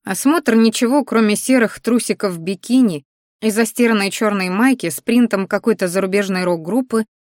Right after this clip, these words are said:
не обнаружил. Ни возле кровати, ни в сиротливо стоящей тумбочке ничего не обнаружилось.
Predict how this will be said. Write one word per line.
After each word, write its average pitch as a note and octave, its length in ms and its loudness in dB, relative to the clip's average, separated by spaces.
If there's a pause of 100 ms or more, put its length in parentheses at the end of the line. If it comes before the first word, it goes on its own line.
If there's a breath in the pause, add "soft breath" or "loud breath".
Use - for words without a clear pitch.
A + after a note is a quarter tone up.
не F#3 140 -6
обнаружил. G3 600 0 (520)
Ни A3+ 140 2
возле B3+ 280 4
кровати, G3+ 640 0 (180)
ни G3+ 140 -2
в G#3 60 -4
сиротливо B3+ 500 0
стоящей G#3 480 0
тумбочке A#3 680 0 (360)
ничего A3+ 580 -2
не D3+ 140 -6
обнаружилось. D3 840 -8